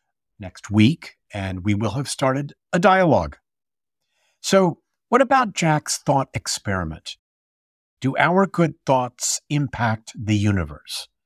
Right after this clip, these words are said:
Or are we like the tree falling in the forest that nobody hears? Each day I do a guided meditation on the Waking Up app by Sam Harris, and sometimes Sam invokes the word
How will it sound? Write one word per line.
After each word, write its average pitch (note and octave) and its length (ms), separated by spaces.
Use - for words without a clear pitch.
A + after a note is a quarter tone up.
Or D3+ 280
are F3 220
we F#3 160
like B2+ 400
the C3+ 80
tree B2 320
falling A2+ 520
in F#2+ 140
the F#2 80
forest C#3+ 680
that G3 180
nobody G2+ 380
hears? - 760
Each E3 240
day F#3 140
I C#3+ 120
do C3 200
a A#2+ 60
guided B2+ 360
meditation B2+ 880
on G#2+ 160
the F#2+ 80
Waking A2+ 400
Up G#2+ 240
app G#2+ 280
by F#2+ 120
Sam G2+ 400
Harris, C3+ 600
and F#2+ 140
sometimes D#3 680
Sam A2 560
invokes A2 680
the B2 100
word G#2 380